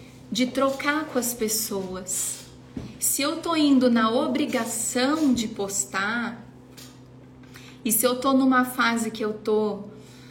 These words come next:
cansada, sem energia, às vezes, a, no fundo, no fundo, a gente tá falando assim, "Ai, não, não me pede nada não, não chega nada não, porque eu não tô afim."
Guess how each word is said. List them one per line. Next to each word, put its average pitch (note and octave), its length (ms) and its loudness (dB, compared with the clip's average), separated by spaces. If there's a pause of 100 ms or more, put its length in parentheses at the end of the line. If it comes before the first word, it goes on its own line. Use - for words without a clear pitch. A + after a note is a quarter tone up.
(140)
cansada, A3+ 920 0 (160)
sem A#3 320 -2
energia, G#3+ 880 0 (920)
às G3+ 180 -4
vezes, A#3 480 -2 (320)
a, A3 120 -2
no A#3 220 2
fundo, D4 360 -2
no C#4 120 4
fundo, C4 260 0
a C4+ 40 -2
gente B3+ 220 -2
tá C4 140 -4 (460)
falando A#3 300 0
assim, A#3 180 -2
"Ai, A3+ 180 -6
não, G#3+ 120 -8
não G#3+ 460 -10
me G#3+ 140 -8
pede B3 380 -8
nada A3 260 -6
não, G#3 280 -8
não G#3+ 60 -8
chega B3+ 380 -6
nada C#4 300 -4
não, G#3 240 -6
porque - 240 -12
eu A#3+ 40 -4
não A3+ 100 -6
tô C4 180 0
afim." G#3 440 -6